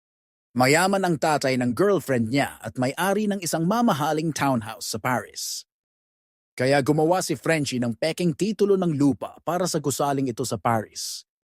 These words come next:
At kahit hindi sa kanya, ay sinubukan niya itong ipenta sa halagang one point four million dollars.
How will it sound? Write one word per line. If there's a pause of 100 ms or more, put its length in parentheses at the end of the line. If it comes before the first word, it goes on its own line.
(580)
At
kahit
hindi
sa
kanya,
ay
sinubukan
niya
itong
ipenta
sa
halagang (240)
one
point
four
million
dollars.